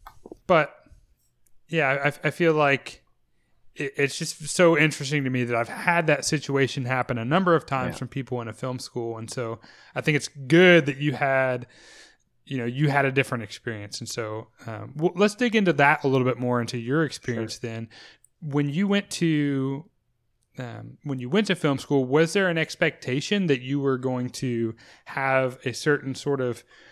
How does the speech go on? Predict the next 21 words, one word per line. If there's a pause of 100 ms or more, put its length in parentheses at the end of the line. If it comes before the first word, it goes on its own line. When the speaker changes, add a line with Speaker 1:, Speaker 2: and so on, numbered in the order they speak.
(120)
Speaker 1:
career
path,
or
was
that
very
open-ended?
Were
you,
like,
sort
of
set
to
go
work
in
Hollywood? (500)
Um, (120)
what
was,